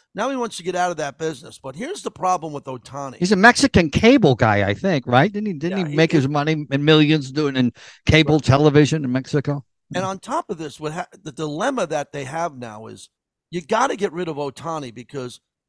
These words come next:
Speaker 1: when he's an unrestricted free agent, you're gonna get nothing for him. There is a zero point zero zero zero one chance that he stays in Anaheim. No chance.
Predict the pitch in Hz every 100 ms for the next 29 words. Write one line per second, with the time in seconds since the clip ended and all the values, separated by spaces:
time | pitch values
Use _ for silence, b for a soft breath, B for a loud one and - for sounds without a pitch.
0 | _ _ 160 165 127 180 247 262 - 208
1 | - 156 - 165 156 160 160 113 95 _
2 | _ _ _ 143 220 185 143 143 170 185
3 | 139 117 - 104 78 _ _ _ _ 190
4 | 202 196 180 165 127 120 110 180 269 262
5 | 277 294 - _ - 208 202 147 117 175
6 | 220 226 175 180 202 196 135 180 175 165
7 | 143 151 147 - 156 123 _ - - _
8 | _ _ _ - 156 160 - 160 156 151
9 | 160 170 113 - _ _ _ _ _ _
10 | 220 330 - 190 113 -